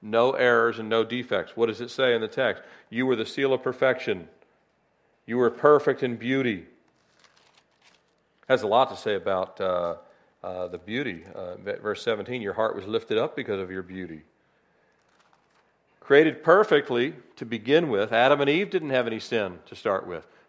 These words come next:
But Satan and Adam and Eve, as well as all the angels, remember Satan, a third of the angels follow, follow him out of heaven, out of heaven, uh, with the fall. All created beings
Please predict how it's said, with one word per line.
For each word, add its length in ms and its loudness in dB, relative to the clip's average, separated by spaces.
But 300 2
Satan 520 0
and 200 -4
Adam 260 4
and 80 -4
Eve, 300 -2
as 140 -8
well 200 4
as 60 0
all 220 6
the 140 0
angels, 420 -4
remember 220 -6
Satan, 400 0
a 80 -6
third 340 0
of 80 -2
the 100 -2
angels 260 -4
follow, 480 -2
follow 260 0
him 160 -6
out 120 -2
of 80 -4
heaven, 340 -8
out 160 -4
of 80 -6
heaven, 300 -8
uh, 80 -4
with 200 -6
the 60 -10
fall. 440 0
All 300 10
created 500 0
beings 680 -2